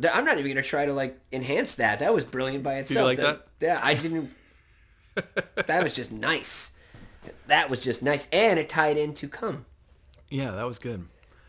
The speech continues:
Speaker 1: That was
Speaker 2: All
Speaker 1: really
Speaker 2: right, just
Speaker 1: good.
Speaker 2: so we're not doing a whole episode on, uh, man ju-, man juice,
Speaker 1: Well,
Speaker 2: man
Speaker 1: there's also
Speaker 2: jizz.
Speaker 1: girl cum.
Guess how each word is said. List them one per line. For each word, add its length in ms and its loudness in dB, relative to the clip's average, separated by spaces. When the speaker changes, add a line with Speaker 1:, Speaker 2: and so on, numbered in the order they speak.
Speaker 1:
That 80 -10
was 160 -10
Speaker 2:
All 60 0
Speaker 1:
really 100 0
Speaker 2:
right, 60 -4
just 180 0
Speaker 1:
good. 80 4
Speaker 2:
so 80 4
we're 60 0
not 120 0
doing 160 -4
a 60 -4
whole 240 2
episode 560 -6
on, 320 -10
uh, 260 -8
man 460 -10
ju-, 220 -10
man 240 -6
juice, 340 -10
Speaker 1:
Well, 60 -8
Speaker 2:
man 60 2
Speaker 1:
there's 140 4
also 280 6
Speaker 2:
jizz. 100 0
Speaker 1:
girl 280 6
cum. 440 2